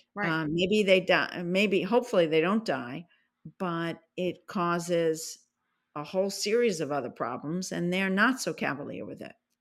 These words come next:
Speaker 1: Sure, or that next week the whole school is shut down.
Speaker 2: Right. And
Speaker 1: Yeah.
Speaker 2: the second kind of person is, "I really wanna go to the movies tonight,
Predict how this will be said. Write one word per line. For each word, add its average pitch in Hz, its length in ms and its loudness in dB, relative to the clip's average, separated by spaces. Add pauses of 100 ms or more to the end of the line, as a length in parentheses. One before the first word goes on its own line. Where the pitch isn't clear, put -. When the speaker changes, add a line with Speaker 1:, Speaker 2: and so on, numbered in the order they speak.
(280)
Speaker 1:
Sure, 330 260 -4
or 185 140 -2
that 196 160 -4
next 226 260 -2
week 208 160 -4
the 214 80 -2
whole 208 140 -2
school 262 280 -4
is 226 100 -2
shut 120 180 -10
down. - 240 -12 (440)
Speaker 2:
Right. 226 300 4 (480)
And 202 340 0
Speaker 1:
Yeah. 180 80 -8
Speaker 2:
the 208 80 0
second 269 380 0
kind 190 180 4
of 185 100 0
person 185 360 2
is, 170 180 0
"I 170 40 2
really 185 280 4
wanna 170 260 0
go 170 100 2
to 160 100 -2
the 160 60 -4
movies 190 400 2
tonight, 143 560 -10